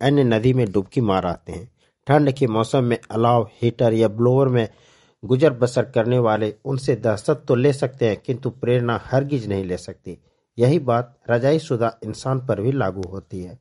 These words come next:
संसार में जितने भी बड़े त्याग कहे गए हैं,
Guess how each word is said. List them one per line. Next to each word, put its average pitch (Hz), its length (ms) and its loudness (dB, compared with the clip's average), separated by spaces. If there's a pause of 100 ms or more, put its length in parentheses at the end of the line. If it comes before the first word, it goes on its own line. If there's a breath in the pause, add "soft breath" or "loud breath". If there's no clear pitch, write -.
(1700 soft breath)
संसार 139 440 4
में 165 140 0
जितने 127 340 -2
भी 147 120 -2
बड़े 123 220 0
त्याग 123 440 -2
कहे 113 180 4
गए 117 200 2
हैं, 107 220 -2